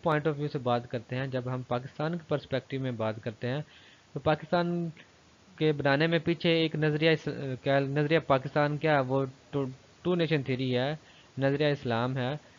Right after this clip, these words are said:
जब हम जो एक purely जो state हासिल की गई वो एक इस्लाम को promulgation के लिए, इस्लाम को नाफज करने के लिए, इस्लाम की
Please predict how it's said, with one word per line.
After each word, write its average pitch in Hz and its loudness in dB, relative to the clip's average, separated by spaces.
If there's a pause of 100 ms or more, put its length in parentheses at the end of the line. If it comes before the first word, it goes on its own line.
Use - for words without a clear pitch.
(180)
जब 143 0
हम 147 -4
जो 139 0
एक 143 0 (160)
purely 175 2
जो 151 2
state 151 -2
हासिल 139 -4
की 135 -6
गई 131 -4
वो 135 0
एक 131 -2
इस्लाम 127 -2
को 135 -6
promulgation 131 -4
के 123 -8
लिए, 113 -4
इस्लाम 120 -4
को 127 -6
नाफज 120 -6
करने 113 -6
के 113 -6
लिए, 120 -2
इस्लाम 120 -4
की 143 -6